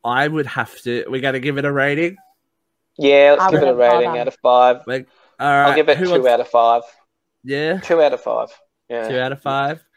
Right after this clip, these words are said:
Speaker 3: Yeah, look, I'll go,
Speaker 2: Yeah.
Speaker 3: like, a, a, a generous one point five.
Speaker 1: Look,
Speaker 3: <laughs>
Speaker 1: I'm gonna give it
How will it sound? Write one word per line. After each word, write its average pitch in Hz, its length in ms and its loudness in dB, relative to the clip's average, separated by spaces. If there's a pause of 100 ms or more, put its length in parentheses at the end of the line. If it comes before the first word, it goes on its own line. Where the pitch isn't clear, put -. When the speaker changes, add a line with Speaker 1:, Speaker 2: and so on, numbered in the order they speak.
(160)
Speaker 3:
Yeah, 170 420 -8
look, 175 300 -12
I'll 170 200 -4
go, 170 140 -8
Speaker 2:
Yeah. 165 60 -6
Speaker 3:
like, 156 280 -8
a, 180 180 -14
a, 175 280 -10 (280)
a 151 100 -14 (140)
generous 165 500 -12
one 147 220 -14
point 143 320 -16
five. 143 400 -10 (920)
Speaker 1:
Look, 254 200 -2
Speaker 3:
<laughs> - 40 -14
Speaker 1:
I'm 175 240 -2
gonna 240 180 -4
give 185 260 -4
it 156 220 -4